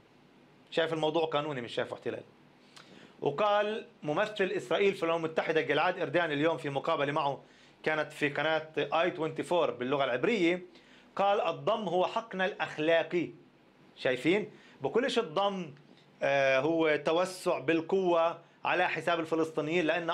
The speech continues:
أقوى، لا، لا، أو نتاج قوة عسكرية، لا، بقول حق أخلاقي، الله وك-، حق أخلاقي. وقال، وشوف السادية بالتعامل بالمقولة، يقول ضم الأراضي الفلسطينية هذا مش بس حق أخلاقي،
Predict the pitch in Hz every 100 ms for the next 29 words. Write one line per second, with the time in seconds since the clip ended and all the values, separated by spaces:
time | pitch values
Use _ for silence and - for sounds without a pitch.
0 | 170 170 156 127 - - - - 165 185
1 | 165 143 143 143 139 175 165 180 165 151
2 | 151 151 156 131 156 151 - - - -
3 | - 190 - 208 208 - - 160 175 -
4 | - - _ 160 165 160 - - 185 185
5 | 175 147 123 - - - - - - -
6 | - - 147 220 226 214 226 220 - _
7 | _ _ _ - - - 190 190 185 -
8 | 160 160 196 147 135 139 147 143 117 113
9 | 123 131 180 175 127 127 - - - 123
10 | 139 165 233 247 240 - 139 240 302 269
11 | 202 175 190 185 156 180 180 156 156 156
12 | 160 160 143 135 156 220 240 226 - 208
13 | 196 175 180 -